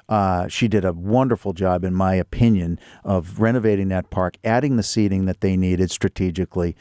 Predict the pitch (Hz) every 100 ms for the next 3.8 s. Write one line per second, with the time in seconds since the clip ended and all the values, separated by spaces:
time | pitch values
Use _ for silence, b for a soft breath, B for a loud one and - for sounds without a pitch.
0 | B B 110 98 92 87 - 110 131 185
1 | 170 123 107 - 101 95 107 170 196 165
2 | - 139 127 113 - 117 117 104 98 87
3 | - - 151 139 101 - 110 98